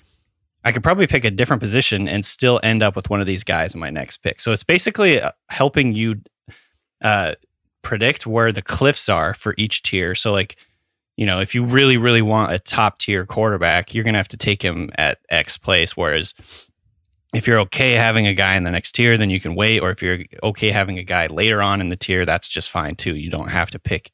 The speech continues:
in that position. So I like to look at it like, if I'm on the clock, I like four different guy, I like four different receivers in this tier. So I'm fine taking something,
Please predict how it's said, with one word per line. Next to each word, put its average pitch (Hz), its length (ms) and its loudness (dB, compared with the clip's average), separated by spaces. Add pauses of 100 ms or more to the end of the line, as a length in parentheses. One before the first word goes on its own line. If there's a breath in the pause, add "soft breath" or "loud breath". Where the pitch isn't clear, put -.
in 85 140 -4
that 73 180 -8
position. 85 380 -8
So 92 240 -2 (500 soft breath)
I 123 120 4
like 165 140 4
to 160 80 4
look 139 120 4
at 113 160 4
it 104 120 2
like, 92 300 0 (120)
if 98 140 -4
I'm 104 160 0
on 151 120 4
the 165 80 2
clock, 101 460 2 (520)
I 131 100 4
like 131 180 4
four 139 280 6
different 117 340 2
guy, 98 320 4
I 104 100 4
like 139 140 4
four 139 180 4
different 127 220 2
receivers 90 440 -2
in 87 120 -4
this 85 180 -4
tier. - 320 -4 (320)
So 104 200 0
I'm 117 280 2
fine 98 600 2 (460)
taking 104 500 0
something, 117 640 2